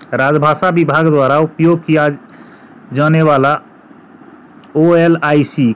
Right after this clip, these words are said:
का विस्तार रूप क्या है? तो इसका सही जवाब हो जाएगा दोस्तों ऑफिशियल लैंग्वेज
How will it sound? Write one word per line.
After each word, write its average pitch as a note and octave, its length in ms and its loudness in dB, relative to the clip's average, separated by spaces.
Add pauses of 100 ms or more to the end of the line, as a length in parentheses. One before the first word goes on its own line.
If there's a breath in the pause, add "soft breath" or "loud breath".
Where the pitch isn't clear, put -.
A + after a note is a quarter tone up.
का C#3 100 0
विस्तार C#3+ 400 -2
रूप D3+ 200 0
क्या C3 240 -2
है? F#2+ 140 -10 (500)
तो A2+ 80 -10
इसका C#3+ 240 -6
सही D3+ 240 -4
जवाब D3+ 240 0
हो D3+ 100 0
जाएगा D3+ 220 0
दोस्तों C3+ 420 -4 (840)
ऑफिशियल E3 840 -2 (1120 loud breath)
लैंग्वेज E3 520 2